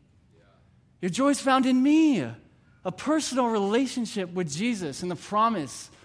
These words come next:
of eternal life. And listen, this point is so foundational for us to experience real, lasting joy. It is impossible,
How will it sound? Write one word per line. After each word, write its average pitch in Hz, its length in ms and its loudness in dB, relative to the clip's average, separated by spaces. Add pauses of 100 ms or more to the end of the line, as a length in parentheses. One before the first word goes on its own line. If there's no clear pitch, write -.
(280)
of 170 140 -4
eternal 196 400 -6
life. 143 360 0 (920)
And 180 120 0
listen, 233 260 0
this 240 140 -2
point 240 240 -4
is 190 120 -4
so 226 200 0
foundational 175 640 -4
for 160 160 -10
us 180 200 -2
to 196 100 -6
experience 165 680 -4
real, 175 520 -2
lasting 151 500 -2
joy. 113 380 -10 (400)
It 196 100 2
is 240 180 0
impossible, 208 1040 -2